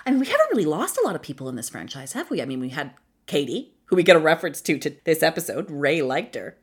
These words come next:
I do love Katie. I love Katie. She's always so mean to her. I love Katie. She's a straight shooter, and she's been through a lot, and she is very pretty. I will give it to her. I'll, uh, Ray, I agree.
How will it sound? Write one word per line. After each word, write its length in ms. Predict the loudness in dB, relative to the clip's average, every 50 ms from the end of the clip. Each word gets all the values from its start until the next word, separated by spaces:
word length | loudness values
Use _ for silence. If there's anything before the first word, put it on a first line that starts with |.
| -6
I 120 | -4 -4 -4
do 240 | -4 -4 -6 -6
love 260 | -4 -4 -6 -8 -8 -10
Katie. 280 | -14 -14 -12 -12 -12 -12
I 80 | -12
love 480 | -12 -12 -10 -4 0 0 0 0 0 -2
Katie. 400 | -4 -4 -4 -4 -8 -14 -16 -16 -20 -20 -20 -20 -16
She's 180 | -12 -6 -2
always 260 | 0 2 2 2 2
so 140 | 2 2 2
mean 340 | 2 2 2 2 2 2 2
to 140 | 2 0 2
her. 220 | 2 0 0 2
I 80 | 0 2
love 280 | 2 2 2 2 0
Katie. 260 | -2 -4 -4 -4 -4 -6
She's 180 | -10 -8 -8
a 40 | -8
straight 300 | -8 -4 -4 -4 -4 -4
shooter, 440 | -6 -6 -4 -2 0 0 -2 -2 -6 -12 -20 -20 -20 -20 _ -12
and 100 | -8 -8
she's 140 | -6 -4
been 180 | -2 -2 -2 0
through 160 | 0 0 0
a 20 | 2
lot, 420 | 0 0 0 0 0 0 -2 -4 -8 _ _ _ _ -4
and 120 | -4 -4
she 200 | -4 -6 -10 -8 -4 -2 -2
is 120 | -2 -2 -4
very 320 | -4 -4 -4 -4 -6 -10
pretty. 560 | -8 -6 -6 -6 -6 -6 -8 -8 -8 -10 _ _ -14 -10
I 40 |
will 100 | -8 -8
give 180 | -6 -6 -8 -8
it 120 | -8 -8
to 160 | -8 -8 -6 -6
her. 160 | -8 -10 -10
I'll, 140 | -10 -10 -6 -4
uh, 100 | -4 -4 -4
Ray, 300 | -4 0 2 2 2 2
I 120 | 2 0 0
agree. 400 | -2 -2 -2 -2 -4 -4 -6